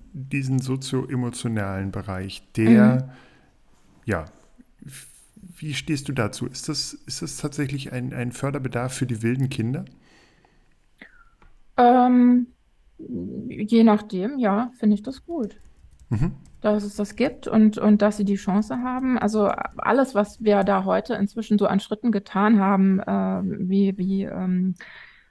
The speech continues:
Speaker 2: Schulbegleitung oder es gibt's ja auch schon im Kindergarten, ne? Solche
Speaker 1: Mhm.
Speaker 2: Begleiter und so, das finde ich total gut, weil, weil es eben so ist, dass manche Kinder eine, eine engere Begleitung brauchen, damit sie zurechtkommen.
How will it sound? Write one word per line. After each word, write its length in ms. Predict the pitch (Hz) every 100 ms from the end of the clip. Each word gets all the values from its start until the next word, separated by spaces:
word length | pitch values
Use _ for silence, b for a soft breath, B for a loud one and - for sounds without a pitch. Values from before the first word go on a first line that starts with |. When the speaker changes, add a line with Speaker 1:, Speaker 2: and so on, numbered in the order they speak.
| -
Speaker 2:
Schulbegleitung 720 | 240 240 269 185 180 196 180
oder 120 | 196
es 80 | 185
gibt's 180 | 208 -
ja 120 | 208
auch 40 |
schon 140 | 202 190
im 40 |
Kindergarten, 640 | 226 254 254 185 175 196 185
ne? 180 | 208 262
Solche 360 | 220 196 - -
Speaker 1:
Mhm. 100 | 214
Speaker 2:
Begleiter 720 | 175 196 214 247 254 233 202
und 100 | 196
so, 160 | 214 208 214 B
das 160 | - 202
finde 200 | - 214
ich 80 | 220
total 460 | - 214 226 240 220
gut, 320 | 202 175 -
weil, 320 | 196 214 208 240
weil 180 | 233 247
es 140 | 254
eben 280 | - 220 226
so 100 | 208
ist, 200 | 220 -
dass 140 | 214
manche 340 | 190 196 226 240
Kinder 360 | - 220 226
eine, 360 | 220 208 202 -
eine 360 | 196 202 202
engere 340 | - 202 220 214
Begleitung 520 | 208 196 190 202 196
brauchen, 380 | - 170 160 196
damit 260 | 185 202 208
sie 80 |
zurechtkommen. 840 | 214 208 185 175 - - 190 190 170